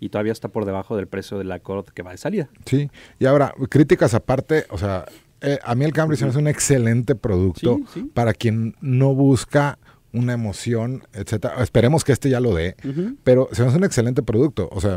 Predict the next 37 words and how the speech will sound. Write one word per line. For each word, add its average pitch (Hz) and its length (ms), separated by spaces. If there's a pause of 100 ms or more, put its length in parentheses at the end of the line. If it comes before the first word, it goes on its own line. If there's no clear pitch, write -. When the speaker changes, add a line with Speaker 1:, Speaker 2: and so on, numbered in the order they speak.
Speaker 2:
en 92 100
casa 104 420
hay 107 200
un 113 100
Camry, 71 420
es 78 200
el, 90 240
Speaker 1:
Sí. 98 60
Speaker 2:
es 92 120
el 95 340
auto 87 220
familiar, 92 560 (500)
es - 500 (440)
eficiente 143 800
dentro 113 300
de 104 60
lo 104 120
que 101 80
cabe, 143 840
este, 82 600
eh, 78 40 (120)
buen 107 500
Speaker 1:
Buen 123 320
espacio 113 220
Speaker 2:
equipo, 135 240
Speaker 1:
interior. 110 300
Speaker 2:
buen, 143 380
muy 165 280
buen 131 200
espacio 107 380
interior, 104 600
cómodo, 104 480
etcétera. - 420
Es 95 140
un 190 80
excelente 135 440
producto, 101 460